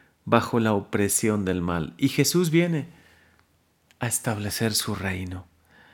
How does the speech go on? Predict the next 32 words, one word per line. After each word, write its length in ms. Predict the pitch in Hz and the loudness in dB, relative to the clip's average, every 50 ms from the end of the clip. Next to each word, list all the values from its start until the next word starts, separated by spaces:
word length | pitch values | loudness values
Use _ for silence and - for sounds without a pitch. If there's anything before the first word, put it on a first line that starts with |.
| - _ _ _ _ _ _ _ | -20 _ _ _ _ _ _ _
Ya 180 | - 117 131 143 | 0 2 2 4
no 160 | 151 160 151 | 4 4 4
más 340 | 147 143 147 143 135 - - | 4 4 2 2 0 0 -2
el 120 | 110 104 | -2 -2
reino 320 | 95 110 113 113 110 110 101 | 0 0 0 0 0 0 0
de 80 | 98 | -2
Satanás, 560 | 95 - 104 95 - 98 98 104 104 104 101 | -2 -4 -4 -4 -2 -2 0 2 2 2 2
ya 140 | 107 131 151 | 2 2 2
no 120 | 165 175 175 | 2 2 2
más 340 | 170 175 180 180 175 - - - - - _ _ _ | 2 2 0 0 -4 -8 -16 -20 -20 -20 _ _ _
el 200 | - 123 123 120 | -2 -2 0 2
reino 340 | 120 143 151 165 160 156 143 | 4 4 4 4 4 4 4
del 140 | 135 127 | 4 4
maligno, 480 | 127 120 120 143 160 175 160 165 156 143 | 2 2 4 4 2 2 2 0 0 0
sino 320 | - - 131 117 117 113 | 0 0 0 0 2 2
el 140 | 110 110 104 | 2 2 2
reino 460 | 107 120 123 131 139 147 147 143 135 | 2 2 2 2 2 4 4 4 4
de 120 | 120 117 110 | 4 2 2
Dios. 480 | 113 120 117 110 113 110 - - - - - - - - - - - - - - _ | 2 2 2 0 0 -2 -6 -10 -14 -16 -20 -20 -20 -20 -20 -20 -20 -20 -20 -10 _
El 180 | - 127 123 120 | 0 2 2 4
reino 440 | 131 143 160 170 170 170 175 170 | 4 4 4 4 4 4 4 4
de 140 | 143 127 120 | 4 2 0
paz, 500 | - - - 135 135 135 127 120 120 - | -2 -2 2 2 4 4 2 0 -2 -6
justicia, 920 | - - 113 110 - - - 123 123 123 120 - - 117 107 104 101 82 - | -6 -6 -4 -4 -4 -2 2 2 2 2 2 0 0 0 0 0 -2 -4 -6
amor, 540 | - 104 104 107 117 120 123 123 117 120 - - - - - - _ _ | -8 -6 -2 0 2 4 4 4 2 0 -4 -10 -20 -20 -20 -20 _ _
misericordia 920 | - 120 131 139 135 - 139 120 107 110 110 - 123 123 120 117 110 113 107 | -2 2 2 2 2 2 2 2 2 0 0 0 2 2 2 2 2 2 2
y 60 | 92 | 2
verdad. 460 | 87 90 92 87 87 90 90 90 92 - - - _ _ _ _ _ _ _ - _ _ _ _ _ _ _ | 2 2 0 -2 -2 -4 -6 -8 -10 -12 -16 -20 _ _ _ _ _ _ _ -20 _ _ _ _ _ _ _
Jesús 380 | - - 135 - - 143 139 123 | -6 -2 0 2 4 2 4 4
viene 280 | 127 131 131 131 127 | 4 4 4 4 4
a 60 | 117 110 | 2 0
reinar 560 | - 101 90 92 85 87 87 - - - | 0 -2 -2 -2 -2 -4 -4 -6 -8 -14